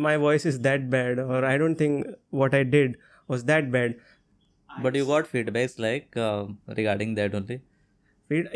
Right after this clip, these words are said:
Speaker 1: yeah,
Speaker 2: That
Speaker 1: I got
Speaker 2: it,
Speaker 1: feedbacks
Speaker 2: uh,
Speaker 1: that
Speaker 2: कितें केलां, पूण तशें बीन येयल्लें तुका on
Speaker 1: हय,
Speaker 2: that?
Speaker 1: दोनी टायपचे येयल्ले, like, it's very good. It's,
Speaker 2: Balance
Speaker 1: uh, yeah,
Speaker 2: करून धाडटा तुका,
Speaker 1: creativity.
Speaker 2: yeah.
Speaker 1: And I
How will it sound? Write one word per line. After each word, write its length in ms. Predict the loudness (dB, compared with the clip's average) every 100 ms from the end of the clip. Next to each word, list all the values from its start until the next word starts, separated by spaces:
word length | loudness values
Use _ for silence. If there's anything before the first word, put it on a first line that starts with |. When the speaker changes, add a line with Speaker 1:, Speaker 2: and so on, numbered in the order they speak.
| 2
Speaker 1:
yeah, 120 | 4
Speaker 2:
That 180 | 4 4
Speaker 1:
I 100 | 2
got 220 | 2 0
Speaker 2:
it, 80 | -2
Speaker 1:
feedbacks 480 | -2 -2 -2 -4 -2
Speaker 2:
uh, 60 | -2
Speaker 1:
that 140 | -2
Speaker 2:
कितें 220 | 0 0
केलां, 220 | 0 0 0
पूण 100 | -4 -4
तशें 260 | -2 0 -2
बीन 140 | -2
येयल्लें 240 | 0 0
तुका 220 | -2 -2 0
on 80 | 2
Speaker 1:
हय, 220 | 4 4
Speaker 2:
that? 200 | 0 -8 -2 0
Speaker 1:
दोनी 340 | 4 6 6 4
टायपचे 320 | 0 0 0
येयल्ले, 300 | 2 2 0 2
like, 180 | 0 2
it's 180 | -2 -4 -6
very 200 | 0 2 2
good. 320 | 2 2 0
It's, 260 | -6 _ 0
Speaker 2:
Balance 360 | 0 2 0 -2
Speaker 1:
uh, 140 | 0
yeah, 80 | 2
Speaker 2:
करून 140 | 2
धाडटा 320 | 2 2 4 4
तुका, 100 | 4
Speaker 1:
creativity. 260 | 2 2
Speaker 2:
yeah. 240 | 0 -2 -12 -20 0 4
Speaker 1:
And 140 | 6
I 80 | 4